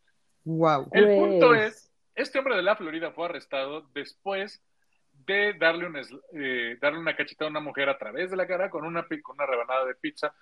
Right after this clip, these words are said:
Speaker 2: durante un argumento álgido, de acuerdo a los
Speaker 1: Güey.
Speaker 2: documentos de la corte.
Speaker 1: Pero me gusta
Speaker 2: Ortiz.
Speaker 1: saber qué vergas decían para, neta, pizzearte a alguien, güey. <laughs> Así, "Te voy a pizzear, morra".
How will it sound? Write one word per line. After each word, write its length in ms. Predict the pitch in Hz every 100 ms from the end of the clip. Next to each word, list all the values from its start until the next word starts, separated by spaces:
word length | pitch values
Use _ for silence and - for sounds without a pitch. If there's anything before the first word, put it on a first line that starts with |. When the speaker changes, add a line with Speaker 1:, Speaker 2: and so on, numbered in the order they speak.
| - -
Speaker 2:
durante 440 | 233 247 220 262
un 120 | 254
argumento 800 | 247 233 226 214 220 214 - - -
álgido, 600 | 262 247 - 139 110 - _ -
de 80 | 120
acuerdo 360 | - 151 143
a 20 |
los 160 | 139 127
Speaker 1:
Güey. 100 | -
Speaker 2:
documentos 500 | 226 302 147 147 131
de 80 | 139
la 140 | 139 -
corte. 300 | 110 - _ _ _ _
Speaker 1:
Pero 180 | 262 262
me 100 | 269
gusta 160 | 285
Speaker 2:
Ortiz. 140 | 330 320
Speaker 1:
saber 220 | 247 262
qué 120 | 262
vergas 440 | 262 254 247 254 226
decían 540 | 185 170 202 185 233 -
para, 240 | 175 175 -
neta, 420 | 185 185 226 - _ - _ -
pizzearte 540 | 208 - 226 208 220
a 40 |
alguien, 320 | 220 196 143 131
güey. 200 | 127 131 - _ _ _ _ -
<laughs> 840 | 370 - 277 - 214 - 175 -
Así, 340 | 247 - - - 320 -
"Te 100 | 208
voy 120 | 233 381
a 40 |
pizzear, 380 | - 453 466 349
morra". 440 | 320 277 262 185